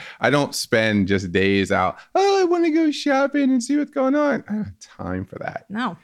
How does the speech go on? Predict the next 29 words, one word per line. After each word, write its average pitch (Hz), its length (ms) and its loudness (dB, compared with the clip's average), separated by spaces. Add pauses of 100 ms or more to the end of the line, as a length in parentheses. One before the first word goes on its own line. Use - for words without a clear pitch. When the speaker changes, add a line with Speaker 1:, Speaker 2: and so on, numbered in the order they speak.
(140)
Speaker 1:
There's 90 160 -6
a, - 80 -8 (180)
there's 101 280 2
an 87 80 2
efficiency 90 680 -4
about 73 320 -4
it. - 60 -10
I 92 120 -4
Speaker 2:
Yeah. 87 80 -2
Speaker 1:
enjoy 87 480 -2
it 85 420 -4 (460)
when 98 140 -2
I 90 60 0
get 85 160 -4
something 80 320 -10
accomplished. - 640 -12
But 85 80 -6
as 85 100 -14
far 90 240 -2
as 85 160 -4
just - 360 -10
the 76 200 -4 (140)
shopping 92 580 -6
part, 92 320 -4
like, - 140 -8 (160)
I 85 80 -6
don't 71 200 -10
thrift 80 460 -6
and 76 200 -8